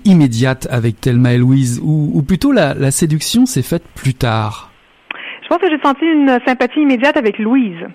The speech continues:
Speaker 1: Mhm.
Speaker 2: beaucoup moins avec Thelma. Enfin, si je repense à, à, à la, à ce, à ce que j'ai vécu là quand j'ai eu, quand je l'ai vue pour la première fois,
Speaker 1: Mhm.
Speaker 2: et ça,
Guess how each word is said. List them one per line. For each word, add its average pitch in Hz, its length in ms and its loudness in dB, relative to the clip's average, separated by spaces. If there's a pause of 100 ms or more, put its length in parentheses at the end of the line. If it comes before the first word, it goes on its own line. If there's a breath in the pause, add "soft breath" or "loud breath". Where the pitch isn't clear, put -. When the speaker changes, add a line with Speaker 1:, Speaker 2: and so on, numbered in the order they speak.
(120)
Speaker 1:
Mhm. 135 320 4
Speaker 2:
beaucoup 277 240 2
moins 302 240 2
avec 214 240 -2
Thelma. 202 360 -2 (280)
Enfin, 214 240 0 (120)
si 226 80 -8
je 214 80 -2
repense 208 360 0
à, 180 380 0
à, - 20 -12 (240)
à 180 160 -4
la, 180 320 -2
à 185 100 -8
ce, 190 60 -6
à - 500 -12
ce - 60 -14
que 208 120 0
j'ai 202 80 -2
vécu 208 280 0
là 208 280 2
quand 214 120 -2
j'ai 196 120 -4
eu, 196 160 -4 (120)
quand 202 100 -4
je 180 60 -6
l'ai 202 80 0
vue 233 100 -4
pour 233 120 -2
la 190 100 0
première 185 380 -4
fois, 302 280 -2 (100)
Speaker 1:
Mhm. 135 300 0
Speaker 2:
et 233 100 -6
ça, 269 140 2